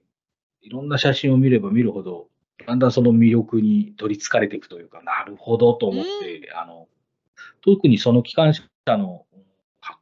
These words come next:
Speaker 1: こよさっていうのは写真見てもいい、わかると思うんですけど、スマートじゃない機関車なんですよ、ある意味。言ってみれば。
Speaker 2: そうですね、そう、
Speaker 1: あの、
Speaker 2: ゴツゴツしてて、ちょっとワイルドな感じを私は、
Speaker 1: ゴツゴツしてる。
Speaker 2: うん、受けました。
Speaker 1: ええ、え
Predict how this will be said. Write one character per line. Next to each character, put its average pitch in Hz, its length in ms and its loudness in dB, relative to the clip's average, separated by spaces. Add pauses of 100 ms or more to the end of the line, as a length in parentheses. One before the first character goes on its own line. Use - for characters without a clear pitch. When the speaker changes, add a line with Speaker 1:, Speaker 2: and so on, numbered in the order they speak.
(100)
Speaker 1:
こ 143 140 -6
よ 165 100 4
さ 160 160 0
っ - 80 -8
て - 80 -12
い - 20 -6
う - 40 -6
の 98 60 -10
は - 20 -20
写 - 160 -20
真 117 240 -10
見 139 100 -10
て 127 160 -6
も 92 160 -16
い 90 80 -20
い、 85 80 -20 (160)
わ - 160 -20 (360)
か - 100 -20
る - 60 -20
と - 80 -20
思 - 60 -20
う - 40 -20
ん - 20 -20
で - 140 -20
す - 80 -20
け - 80 -20
ど、 - 60 -20 (100)
ス - 180 0
マ 392 160 6
ー - 40 4
ト 175 100 2
じ - 40 2
ゃ - 60 -2
な 165 80 2
い 190 60 0
機 - 80 -18
関 101 160 -2
車 110 80 -8
な - 80 -12
ん - 20 -20
で - 60 -20
す - 80 -20
よ、 - 60 -20 (100)
あ 113 80 -18
る 107 80 -14
意 78 80 -18
味。 80 100 -20 (720)
言 110 120 -14
っ - 20 -20
て 127 100 0
み 110 80 2
れ 98 60 0
ば。 - 60 -8
Speaker 2:
そ 254 140 0
う - 20 6
で 285 60 2
す 226 60 -2
ね、 190 60 -4
そ 190 120 -2
う、 - 80 -8
Speaker 1:
あ 202 100 -14
の、 190 180 -14
Speaker 2:
ゴ 214 220 0
ツ 262 160 -8
ゴ 214 120 -6
ツ 196 160 -10
し - 60 -16
て 214 80 -6
て、 196 100 -8
ち - 100 -14
ょ - 20 -14
っ - 20 -16
と 190 140 -6
ワ 226 160 4
イ 277 40 2
ル 247 80 -2
ド 196 100 -8
な 240 120 -2
感 214 240 4
じ 190 180 -2
を 190 100 2
私 - 0 -
は、 - 20 2
Speaker 1:
ゴ 190 100 0
ツ - 0 -
ゴ 196 100 -4
ツ 190 80 -14
し 190 800 -2
て 240 60 -10
る。 262 60 -4
Speaker 2:
う 277 120 -4
ん、 - 40 -2
受 240 140 -6
け 254 60 -6
ま 247 160 -6
し 208 120 -16
た。 196 320 -2
Speaker 1:
え 104 60 -18
え、 101 40 -14
え 92 40 -16